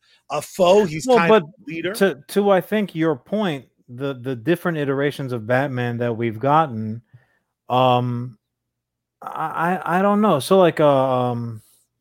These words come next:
Speaker 2: Red Son's version of Batman was like a, a freedom fighter Batman with a babushka
Speaker 1: <laughs>
Speaker 2: and ears, you know, sewn onto the side, which is like, Mm, okay, I, it's cold. Look, yeah, you, you're not gonna d-, you're not gonna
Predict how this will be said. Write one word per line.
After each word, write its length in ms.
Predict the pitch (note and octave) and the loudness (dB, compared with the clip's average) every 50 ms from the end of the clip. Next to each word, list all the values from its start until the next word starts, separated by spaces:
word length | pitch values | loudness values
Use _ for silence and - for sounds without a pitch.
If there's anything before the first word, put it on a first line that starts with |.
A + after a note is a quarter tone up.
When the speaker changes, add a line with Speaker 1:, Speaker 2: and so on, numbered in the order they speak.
| _ _ - - _ _ _ _ | _ _ -20 -20 _ _ _ _
Speaker 2:
Red 240 | B2+ D#3+ F3+ F3 - | 4 4 4 4 2
Son's 380 | - - E3+ F3 F3+ F3 C#3+ | 0 2 4 4 4 4 2
version 500 | - - A2+ B2+ B2+ B2 A#2+ A#2 B2 A#2+ | 0 0 2 2 2 2 2 0 -2 -4
of 120 | A#2 G#2+ G#2 | -4 -2 -2
Batman 520 | A#2+ A#2+ A#2 A#2 A2+ A#2 A#2 A#2 A2+ A2+ | 0 0 0 0 -2 -4 -4 -4 -4 -4
was 160 | A#2 A#2+ A2 | -4 -2 0
like 180 | B2+ B2 A#2+ - | 0 0 0 2
a, 320 | A#2+ A#2 A#2 A2+ A2 G#2+ - _ _ _ _ _ - | 2 2 2 0 -2 -4 -10 _ _ _ _ _ -8
a 80 | B2 | -8
freedom 440 | A2+ - - D#3+ E3 F3+ E3 D#3 C3+ | -8 -2 0 4 4 6 4 4 0
fighter 420 | B2 - C#3 C3+ C3 B2+ B2+ B2 | -2 2 4 4 4 4 4 2
Batman 440 | A#2 G#2 B2+ B2+ B2+ A#2+ A#2+ A#2+ B2 | 2 2 2 2 2 2 -2 -4 -4
with 120 | A#2+ A2+ A#2 | -4 -4 -4
a 60 | A2+ | -4
babushka 720 | G#2 A#2 A#2+ A#2 D#3 F#3 E3 - - - B2+ C3 D#3 D#3 - _ _ _ - | -2 -2 0 4 4 4 2 2 0 0 0 0 0 -2 -6 _ _ _ -20
Speaker 1:
<laughs> 260 | - - - C#5 - | -20 -18 -16 -12 -6
Speaker 2:
and 240 | B2 B2 B2 B2+ D#3+ | -4 -4 -4 -2 -2
ears, 420 | D3+ C#3+ D3 D3+ D3+ D3+ C#3+ - | 0 2 4 4 4 4 2 0
you 60 | D3+ C#3+ | -2 -2
know, 140 | C3 B2 | -2 -2
sewn 300 | A2+ - - E3+ D#3+ D3+ | -4 0 2 4 4 4
onto 200 | D3 C#3+ C3 A#2 | 4 2 0 -2
the 80 | C3 B2+ | -4 -4
side, 260 | A#2 - C#3 C#3 C3+ | -2 0 0 0 0
which 220 | C3 B2 A#2+ B2+ C3+ | -2 -4 -6 -8 -8
is 120 | B2 A#2 | -8 -6
like, 260 | B2 B2 B2 A#2+ B2 _ _ _ _ _ - | -4 -4 -4 -4 -8 _ _ _ _ _ -14
Mm, 540 | A#3+ A#3+ B3 C4 C4 C4 A#3+ A#3+ B3 B3 C4+ | -12 -12 -10 -10 -10 -12 -12 -10 -8 -6 -4
okay, 260 | - - G#3 G#3 G#3+ G#3+ _ - | 2 2 2 2 2 -2 _ 2
I, 240 | A#3 A#3+ A3 A3+ | 2 2 2 0
it's 160 | A#3 G#3 - - | -2 -4 -4 -2
cold. 340 | - A#3 G#3 F3 D#3 C#3+ | 2 6 6 6 6 6
Look, 220 | C#3+ D#3 C#3+ B2 - _ _ _ _ _ _ _ _ _ _ _ _ _ _ | 4 4 2 2 -2 _ _ _ _ _ _ _ _ _ _ _ _ _ _
yeah, 180 | C#3+ D#3 E3+ E3 | -12 -8 -6 -4
you, 280 | E3 E3+ E3+ E3+ E3+ E3+ | -2 -2 0 2 0 0
you're 220 | D#3+ D3+ F3 G3+ | 2 4 6 6
not 160 | A3+ A3+ A3 | 8 6 6
gonna 220 | - G#3 G3+ F#3+ F3 | 6 6 6 6 4
d-, 200 | C#3 B2 D#3 D#3+ | 2 0 -4 -2
you're 140 | D#3+ D#3+ F3+ | 2 4 6
not 140 | G3+ G3+ | 6 6
gonna 180 | - G3 F#3 F3+ | 6 6 6 6